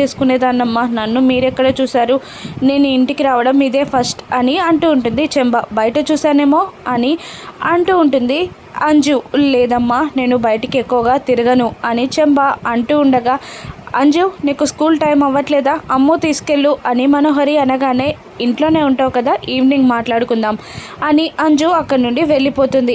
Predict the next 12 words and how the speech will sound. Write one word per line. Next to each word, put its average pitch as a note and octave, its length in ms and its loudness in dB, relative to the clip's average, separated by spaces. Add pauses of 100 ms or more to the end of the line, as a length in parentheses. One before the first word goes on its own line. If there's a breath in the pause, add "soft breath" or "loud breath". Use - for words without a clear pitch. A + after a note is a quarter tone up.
(160)
ఇక C#4 440 -2
పనిలో C#4+ 340 2
పెట్టుకున్నందుకు C#4 840 0
మనోహరి B3+ 560 0
సంతోషపడుతుంది. A3 1040 -2
మరోవైపు B3 640 0 (420 loud breath)
యమధర్మరాజు D4+ 840 2
తన B3+ 260 0
కిరీటాన్ని B3+ 680 -2
సెట్ D4 440 -4
చేసుకుంటూ C#4+ 520 0
ఉండగా, A#3+ 320 0